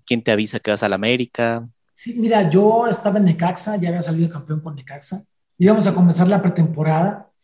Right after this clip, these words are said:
Speaker 2: y era el primer entrenamiento ahí en, en Cuautitlán Izcalli. El entrenador era Raúl Arias. Entonces, pues, llego yo, estaciono mi auto, me bajo, voy al vestidor y sale de su oficina, eh, Raúl Arias y me dice, "Adolfo, pasa a mi oficina, por favor". Ya, pasé con él.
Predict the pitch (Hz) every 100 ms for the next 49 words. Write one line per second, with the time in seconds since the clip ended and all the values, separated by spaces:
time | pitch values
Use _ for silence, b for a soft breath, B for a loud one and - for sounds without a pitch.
0 | - 190 196 - 190 202 185 170 170 180
1 | 175 175 160 160 160 156 156 156 151 147
2 | - - 147 151 - 165 156 - _ -
3 | 165 175 175 175 185 190 196 190 165 165
4 | 175 185 165 - - 139 175 180 175 196
5 | - - 220 180 202 202 185 208 214 180
6 | 165 175 180 180 185 185 180 196 190 _
7 | _ - 147 165 175 170 175 170 165 143
8 | - 156 165 180 175 - _ _ _ -
9 | 185 180 180 170 196 208 202 185 170 151
10 | 170 196 196 180 147 - _ _ 196 196
11 | 156 175 185 220 247 208 170 170 202 226
12 | 185 - 262 233 226 185 170 220 214 160
13 | 139 185 - _ 170 - _ - 156 -
14 | 170 180 180 196 -